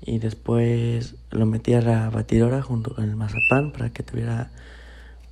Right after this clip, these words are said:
la textura y después lo metí a hornear y ya cuando estuvo listo lo saqué, dejé que enfriara un poco y lo hice tierra y lo combiné con los champiñones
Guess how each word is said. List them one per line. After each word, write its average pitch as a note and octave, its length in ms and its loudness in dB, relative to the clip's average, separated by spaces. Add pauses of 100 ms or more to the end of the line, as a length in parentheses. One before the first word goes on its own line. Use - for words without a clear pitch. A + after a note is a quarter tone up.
(180)
la A2+ 120 -2
textura - 680 0 (880)
y A2+ 120 4
después A#2 500 4
lo A#2 100 2
metí A2+ 340 0
a A2+ 80 4
hornear B2+ 440 0 (720)
y A#2 360 -2
ya A#2 200 -2 (840)
cuando A2+ 320 2
estuvo A#2+ 320 0
listo A#2+ 340 0
lo A#2 140 -2
saqué, C#3+ 640 -2
dejé A#2 260 -2
que B2 100 -2
enfriara A#2+ 380 0
un A#2 120 -2
poco C3 460 -4 (800)
y C#3+ 680 2
lo B2 120 2
hice A#2+ 220 2
tierra C3+ 560 0
y A#2+ 320 2
lo A#2 160 -2
combiné A#2 460 -2
con C3+ 280 -4 (1300)
los A2+ 440 0
champiñones A#2+ 880 -2